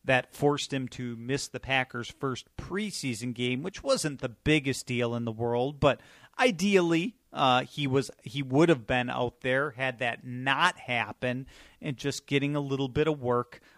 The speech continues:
um, before giving way to the young guys. Um, but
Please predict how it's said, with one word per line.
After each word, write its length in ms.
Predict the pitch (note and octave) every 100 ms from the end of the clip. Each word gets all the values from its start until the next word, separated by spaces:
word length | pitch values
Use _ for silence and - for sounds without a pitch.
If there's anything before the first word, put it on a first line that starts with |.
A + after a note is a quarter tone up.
| _ -
um, 320 | A#2 A#2+ A#2
before 320 | A#2 - B2+
giving 400 | A2+ C3+ C3 A#2+
way 220 | B2+ B2+
to 120 | C3
the 140 | B2+ B2
young 340 | B2 B2+ A#2+
guys. 540 | A#2+ A2 A2 B2+ B2 - _ _ _ _
Um, 560 | C#3+ B2 A#2+ A#2+ A#2+ A#2 _ _ -
but 220 | D3